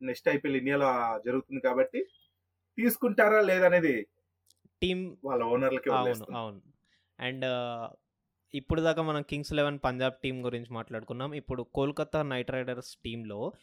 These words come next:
Speaker 2: ప్యాట్ కమిన్స్, ఫిఫ్టీన్ క్రోర్స్ ఫిఫ్టీ ల్యాక్స్, హైయెస్ట్ పెయిడ్ అతనే మొత్తం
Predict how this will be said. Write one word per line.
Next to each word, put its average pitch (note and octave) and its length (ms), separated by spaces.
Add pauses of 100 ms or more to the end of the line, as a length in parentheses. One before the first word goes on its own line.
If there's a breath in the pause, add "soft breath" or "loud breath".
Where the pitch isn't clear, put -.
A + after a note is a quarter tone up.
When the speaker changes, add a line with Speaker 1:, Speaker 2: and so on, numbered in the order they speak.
(260 soft breath)
Speaker 2:
ప్యాట్ D3+ 320
కమిన్స్, C#3 600 (320)
ఫిఫ్టీన్ F#3+ 500
క్రోర్స్ E3 420
ఫిఫ్టీ D3+ 380
ల్యాక్స్, C3 360
హైయెస్ట్ F#3+ 600
పెయిడ్ E3 400
అతనే C#3 520
మొత్తం C#3+ 460